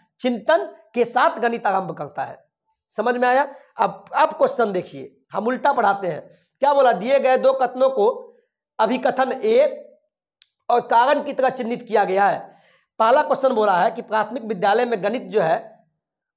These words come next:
को मूर्त से अमूर्त क्यों बढ़ना चाहिए? ये तो बिल्कुल सही बात है, अभी पढ़ा है। इसका कारण देखिए हिंदी में, प्राथमिक कक्षा के विद्यार्थी बिना चिंतन, बिना चिंतन गणित करना आरंभ करते हैं क्या?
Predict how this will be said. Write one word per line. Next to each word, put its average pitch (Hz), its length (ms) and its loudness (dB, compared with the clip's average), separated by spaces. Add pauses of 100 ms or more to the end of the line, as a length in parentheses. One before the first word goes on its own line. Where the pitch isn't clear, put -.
(100)
को 262 120 2
मूर्त 254 320 -2
से - 160 -4
अमूर्त 269 320 0
क्यों 269 160 2
बढ़ना 254 220 0
चाहिए? 262 260 0
ये - 340 -12
तो 180 120 -8
बिल्कुल 180 300 -6
सही 226 200 0
बात 220 240 2
है, 226 60 4
अभी 208 140 0
पढ़ा 214 240 0
है। 226 260 0 (560)
इसका - 180 -2
कारण 254 320 2
देखिए 208 260 0
हिंदी 220 220 -2
में, 170 140 -6 (500)
प्राथमिक 226 440 -2
कक्षा 262 240 0
के 262 140 0
विद्यार्थी 233 480 0 (520)
बिना 262 480 0
चिंतन, 262 580 -2 (540)
बिना 240 340 0
चिंतन 269 500 -2
गणित 247 300 -2
करना 269 240 0
आरंभ 269 260 2
करते 214 220 -2
हैं 196 120 -2
क्या? 226 160 0